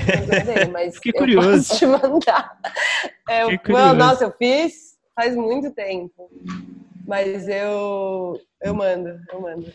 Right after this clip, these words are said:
Speaker 1: Eu, eu fui, o meu pai é judeu. E aí
Speaker 2: Sim,
Speaker 1: tinha
Speaker 2: sim.
Speaker 1: umas viagens, tem umas viagens pra jo-, jovens judeus pra Israel e tal, e eu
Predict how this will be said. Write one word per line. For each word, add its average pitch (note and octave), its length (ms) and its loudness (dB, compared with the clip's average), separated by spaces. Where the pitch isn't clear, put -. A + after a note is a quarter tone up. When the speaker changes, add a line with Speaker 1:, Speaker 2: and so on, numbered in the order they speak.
Speaker 1:
Eu, G#3+ 200 -2
eu G3+ 180 -4
fui, F3+ 340 -6
o F3 720 -6
meu G#3+ 160 -4
pai G3+ 220 0
é A3+ 40 -2
judeu. G3 520 -6
E G3+ 100 -6
aí G3+ 160 0
Speaker 2:
Sim, G#2+ 180 -2
Speaker 1:
tinha A#2 560 -2
Speaker 2:
sim. F#3+ 140 -10
Speaker 1:
umas G3+ 340 -6
viagens, G3 960 -4
tem G#3 100 -10
umas G#3+ 180 -6
viagens G3 800 0
pra F#3+ 160 0
jo-, F#3+ 380 -2
jovens F#3+ 320 -6
judeus F#3 280 -10
pra G3 140 -6
Israel F#3+ 600 0
e F3 80 -8
tal, G#3 260 -2
e G#3+ 100 -4
eu G#3+ 60 -4